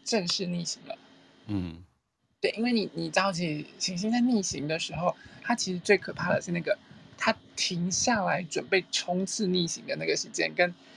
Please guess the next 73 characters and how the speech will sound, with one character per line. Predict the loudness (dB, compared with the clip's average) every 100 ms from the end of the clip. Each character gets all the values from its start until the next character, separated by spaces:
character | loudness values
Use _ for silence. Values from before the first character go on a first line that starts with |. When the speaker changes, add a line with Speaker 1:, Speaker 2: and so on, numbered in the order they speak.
| -16
Speaker 1:
停 | -6 -4
下 | 0 0
来 | 0 -2
准 | -4
备 | -2
顺 | 2 2 2
行 | -2 -8
的 | -8
那 |
个 | -6 -4
时 | -4
间 | -2 -4
是 | -4 -10 -12
最 | 2 4 4
凶 | 2 2 2 0
的 | -2
时 | -8 -10 -10
候。 | -10 -10 -20 -20 -20
Speaker 2:
啊， | -16 -10 -8 -6 -8
折 | -8 -10
返 | -8 -10
跑 | -10 -12
的 | -16 -16
时 | -16 -16
候。 | -18 -20 -20 _ _
Speaker 1:
对， | 4 6
对， | 6 6
对， | 2
对， | 0 -2 -2
对， | -6
对， | -6 -8
对， | -8 -6
所 | 0 2
以 | 2
就 | -2
是 | -2
等 | 0
到 | 2 0
它 | 2 0 0 -10 -20 -20 -10
逆 | 0 0
行 | 2 -2 -6
结 | -8 -4 -4
束 | -4 0
了， | 0
开 | 2 0
始 | 0 2
要 | 6 6 6 -2 -20 -20 -20 -20 -20 -4
停 | 0 0 0
滞， | 2 4
然 | 4
后 | 2
再 | 4
要 | 4
顺 | 2 0 -2
行 | -2 -4
的 | -4
那 |
个 | -4
时 | -6 -6
间， | -4 -4 -2
又 | -4
会 | -2
再 | -4 -2 -2
一 | -2
波 | -4 -4
比 | -2
较 | -4
凶 | -2 -6 -8
的 | -14
那 | -16
个 | -8
状 | -8 -8
况。 | -10 -10